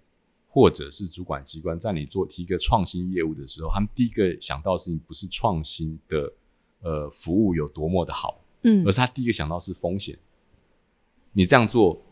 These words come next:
Speaker 1: 风险在哪里？
Speaker 2: 因为它是监管为主嘛。
Speaker 1: 是，
Speaker 2: 嗯。
Speaker 1: 是，是。所以在这样的抓取资料，他们理解之后，其实，呃，因为，呃，现在网银的机制，银行都有非常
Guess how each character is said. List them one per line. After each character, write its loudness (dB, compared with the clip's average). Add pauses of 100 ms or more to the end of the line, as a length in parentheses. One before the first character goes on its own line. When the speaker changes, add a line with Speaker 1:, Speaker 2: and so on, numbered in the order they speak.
(140)
Speaker 1:
风 2
险 -2
在 0
哪 -6
里？ 2
Speaker 2:
因 8
为 8
它 6
是 4
监 -2
管 4
为 -4
主 -6 (100)
嘛。 -12
Speaker 1:
是， 4
Speaker 2:
嗯。 2
Speaker 1:
是， -4
是。 -14 (200)
所 6
以 6 (120)
在 4
这 2
样 4
的 4
抓 4
取 -4
资 -6
料， 2
他 -2
们 -8
理 -2
解 0
之 -4
后， 2
其 -6
实， -10
呃， -2
因 -4
为， -2 (460)
呃， -6 (1000)
现 4
在 6
网 6
银 -2
的 2
机 -4
制， -8 (100)
银 2
行 6
都 2
有 6
非 4
常 -2